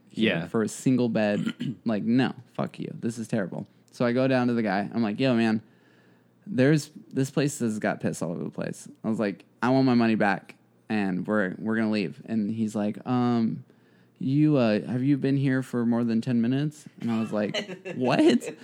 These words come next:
Speaker 1: He's like, "Yeah, if you, if you're here for more than ten minutes, then I can't, I can't give you today back 'cause that's technically a stay." And I was like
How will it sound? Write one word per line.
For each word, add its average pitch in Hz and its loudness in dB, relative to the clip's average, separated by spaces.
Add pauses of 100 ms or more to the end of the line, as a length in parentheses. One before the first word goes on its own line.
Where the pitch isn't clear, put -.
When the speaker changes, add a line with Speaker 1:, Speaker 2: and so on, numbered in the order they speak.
(280)
Speaker 1:
He's 139 2
like, 143 4
"Yeah, 156 6
if 127 2
you, 151 4
if - -2
you're 156 4
here 143 2
for 127 0
more 131 4
than 127 4
ten 127 4
minutes, 120 2
then 110 0
I 113 0
can't, - -4
I 120 -2
can't 117 -2
give 117 0
you 113 2
today 104 0
back 104 -4
'cause 107 -6
that's 107 -4
technically 110 -2
a 104 0
stay." 104 -4 (480)
And - 0
I 175 4
was 180 4
like 143 0